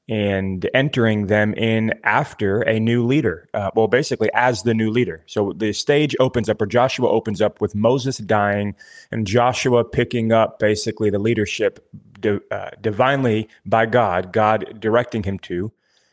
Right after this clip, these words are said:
and then entering into the promised land with the nation of Israel. And <clears throat> for any leaders out there, men or women,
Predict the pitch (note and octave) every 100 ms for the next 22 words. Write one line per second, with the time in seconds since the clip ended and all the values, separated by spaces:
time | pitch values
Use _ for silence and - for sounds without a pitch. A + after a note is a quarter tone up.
0 | _ - A2 A#2 A#2+ A#2+ A#2+ B2+ B2 B2
1 | A#2+ A#2+ - A#2+ A#2 A2+ G#2+ - A#2+ A2
2 | G2 G2+ F#2 F2+ F#2 - A2 G2+ A2 G#2+
3 | - - G2 G2+ G#2 G#2 - G2+ G2+ G2
4 | A#2+ G#2+ G2+ F2 - A2+ A2+ A2 - _
5 | _ _ _ _ _ _ _ - - F3
6 | C3 E3 E3 G3+ C#3+ C#3+ D3 C3+ B2+ B2
7 | A#2+ A#2+ C3 C3 - - A#2 C3 C#3+ C#3
8 | C#3 C3 A2 - B2 A#2+ G#2 A#2